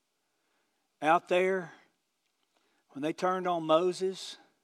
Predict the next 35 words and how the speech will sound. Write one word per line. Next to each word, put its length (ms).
do 60
you 60
remember 300
what 200
happened? 440
Here's 200
what 140
God 260
said. 300
"Moses, 420
y-, 60
y'all 160
go 80
stand 300
right 100
over 160
there. 160
I, 220
I 20
need 220
you 60
to 60
move. 280
I 100
need 160
you 80
to 60
move 220
right 140
over 120
here 120
just 240
for 100
a 40
minute." 340